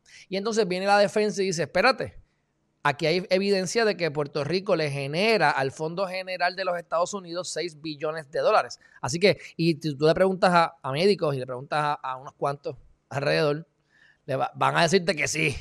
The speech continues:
que ellos pagan impuestos federales. Así que sí, muchos no pagan, o muchos no pagan, vamos, pero muchos pagan, o muchos pagan.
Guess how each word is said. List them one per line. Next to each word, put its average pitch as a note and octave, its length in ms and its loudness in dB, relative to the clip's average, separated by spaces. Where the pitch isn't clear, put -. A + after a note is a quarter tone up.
que - 80 -6
ellos D3+ 200 0
pagan G3 340 10
impuestos D3+ 420 -2
federales. G3+ 340 8
Así E3+ 140 2
que F3 220 4
sí, A#3+ 180 2
muchos G3+ 240 6
no E3 100 0
pagan, G#2 220 -6
o C3+ 120 -6
muchos D3 200 -6
no D#3+ 100 2
pagan, B2 400 4
vamos, A#2+ 280 -10
pero E3 440 4
muchos C3 220 -8
pagan, D2+ 260 -10
o C3 100 -4
muchos D3 240 -2
pagan. D#2+ 300 -10